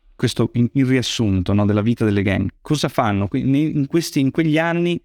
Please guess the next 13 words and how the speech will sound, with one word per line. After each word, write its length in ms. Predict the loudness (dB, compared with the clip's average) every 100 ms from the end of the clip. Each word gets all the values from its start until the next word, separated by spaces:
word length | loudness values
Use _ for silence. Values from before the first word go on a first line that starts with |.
| _ _ _
le, 280 | 0 0 0
ehm, 640 | 0 0 2 2 0 0
queste 280 | -2 -2 0
gang 280 | 0 0 0
si 160 | -2
sono 460 | -2 0 2 2 0
appunto 360 | -2 0 0
ramificate, 840 | 0 2 2 0 -4 -4 -2 -2 -2
hanno 100 | 0
ramificato 480 | 0 -2 -2 -4 0
la 80 |
loro 120 | -2 0
presenza 540 | 0 0 0 0 -2